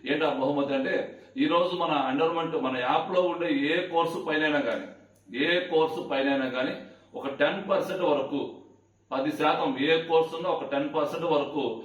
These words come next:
ఆ, పది శాతం వరకు మీకు ఆఫర్ ఇవ్వడానికి ఆదినారాయణ అకాడమీ ముందుకు వచ్చింది. ఎందుకు వచ్చింది? వాస్తవంగా ఎప్పుడు ఆదినారాయణ అకాడమీ ఆఫర్లు పెట్టదు,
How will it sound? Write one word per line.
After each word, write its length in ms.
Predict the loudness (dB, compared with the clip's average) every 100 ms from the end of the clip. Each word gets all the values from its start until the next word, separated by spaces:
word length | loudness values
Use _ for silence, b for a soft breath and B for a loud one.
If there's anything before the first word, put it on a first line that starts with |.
| B B -8
ఆ, 340 | -4 -4 -4 -2
పది 180 | -2 0
శాతం 440 | 0 0 2 2
వరకు 180 | 2 2
మీకు 280 | -4 -4 -2
ఆఫర్ 300 | -2 0 0
ఇవ్వడానికి 400 | 2 0 -2 -2
ఆదినారాయణ 420 | -2 0 -2 -2
అకాడమీ 360 | -4 -2 -2
ముందుకు 280 | -2 -4 -4
వచ్చింది. 240 | -6 -6 -6
ఎందుకు 240 | -2 -2
వచ్చింది? 360 | -2 -2 -2 -2
వాస్తవంగా 440 | -4 -2 -2 2
ఎప్పుడు 300 | 0 0 0
ఆదినారాయణ 360 | 0 0 0 2
అకాడమీ 340 | 2 0 2
ఆఫర్లు 360 | 0 2 0 0
పెట్టదు, 380 | 0 -2 -4